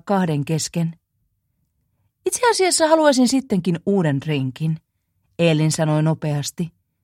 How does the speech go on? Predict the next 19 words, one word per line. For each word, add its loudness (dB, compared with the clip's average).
"Olen 2
todella 2
janoinen." 0
Se -2
ei 0
ollut -4
vale. -2
Elinillä 4
oli 2
hirvittävä -2
jano, -2
ja 0
jostain 2
syystä -2
hänen 0
sydämensä 0
tykytti -4
epäluonnollisen -2
nopeasti. -6